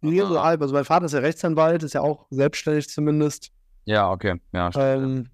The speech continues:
Speaker 1: ist jetzt auch keine Firma mit hundert Leuten so, aber ja, so ein bisschen. Aber da hat man von der anderen Seite, von der mütterlichen Seite ganz stark auf Sicherheit und ganz stark auf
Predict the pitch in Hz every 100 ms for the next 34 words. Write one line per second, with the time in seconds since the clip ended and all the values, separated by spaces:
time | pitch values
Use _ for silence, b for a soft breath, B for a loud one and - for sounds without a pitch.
0 | _ - 131 120 - 135 - 143 139 135
1 | 139 127 131 175 208 196 196 160 147 147
2 | 143 _ _ _ _ _ _ _ _ _
3 | 170 196 151 175 - 202 202 151 160 185
4 | 175 160 143 180 165 165 165 180 160 156
5 | 143 156 160 160 156 147 147 127 143 127
6 | 120 - 131 131 120 131 - 123 127 131
7 | 127 113 131 131 - 131 120 120 120 117